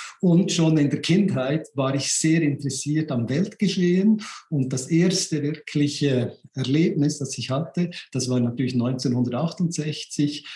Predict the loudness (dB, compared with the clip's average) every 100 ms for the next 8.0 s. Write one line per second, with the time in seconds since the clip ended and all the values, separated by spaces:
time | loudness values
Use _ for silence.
0 | -12 -2 -2 -2 -6 -12 -6 -4 -2 -4
1 | -2 2 2 2 -2 -4 -4 -6 -4 -2
2 | -2 0 0 2 2 0 -2 -4 -6 -4
3 | -4 -4 -6 -8 -4 0 2 2 -2 -12
4 | -6 -4 -4 -4 -4 -2 0 2 0 -2
5 | -4 -2 -2 -2 -6 -10 -10 -6 0 2
6 | 4 2 0 -4 -6 -4 -4 -6 -12 -6
7 | 0 2 2 0 0 -2 -2 -2 -4